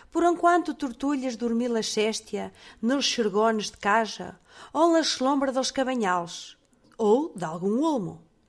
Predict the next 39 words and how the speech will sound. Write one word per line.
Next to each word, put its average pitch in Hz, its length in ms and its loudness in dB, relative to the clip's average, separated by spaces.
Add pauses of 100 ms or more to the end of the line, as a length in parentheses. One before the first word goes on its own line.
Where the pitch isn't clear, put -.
(440)
que 339 80 -2
eles 269 180 0
havia 247 260 0
valientes 220 1000 0
e 220 100 -6
com 220 220 0
força 233 640 0
pelo 208 220 -6
todo 208 340 -2
o 233 60 -2
povo. - 340 -8 (960)
Havia 349 320 2
um 320 80 2
silêncio 262 720 -2
como 269 240 0
na 254 100 2
igreja 226 460 2
quando 226 340 -2
o 202 40 -6
padre 214 520 0
levanta 202 520 -2
la 190 140 -4
hóstia. - 600 -6 (640)
Tortulhas 208 640 -4
gozava 180 560 -6
ao 175 80 -4
descanso 180 500 -8
dos 180 220 -8
justos 190 600 -10 (400)
e 294 100 2
deixava 311 500 2
sumir 262 400 0
la 254 160 0
calma 240 480 4
de 214 60 -6
la 208 160 0
tarde 220 440 2
a 208 60 -2
dormir. 196 480 -6